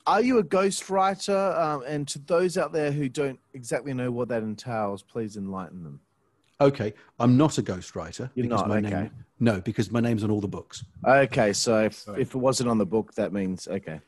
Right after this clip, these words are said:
Speaker 2: Yeah,
Speaker 1: Now I get it.
Speaker 2: ghostwrite-, ghostwriter is if you are, I'm a co-author. Yeah.
Speaker 1: Okay.
Speaker 2: A ghost, a ghostwriter would be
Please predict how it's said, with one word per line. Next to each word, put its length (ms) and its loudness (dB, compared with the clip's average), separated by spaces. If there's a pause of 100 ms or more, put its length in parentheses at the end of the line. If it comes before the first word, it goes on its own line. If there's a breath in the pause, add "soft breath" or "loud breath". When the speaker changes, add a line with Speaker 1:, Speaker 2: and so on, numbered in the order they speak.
Speaker 2:
Yeah, 140 2
Speaker 1:
Now 160 4
I 20 6
get 120 8
it. 80 4
Speaker 2:
ghostwrite-, 360 2 (340 soft breath)
ghostwriter 680 4
is 400 -6
if 240 -6
you 320 -4
are, 440 -2
I'm 80 2
a 40 4
co-author. 580 0 (300)
Yeah. 140 -8 (160)
Speaker 1:
Okay. 300 2
Speaker 2:
A 20 2
ghost, 320 2 (180)
a 80 -4
ghostwriter 720 2
would 160 -6
be 240 -6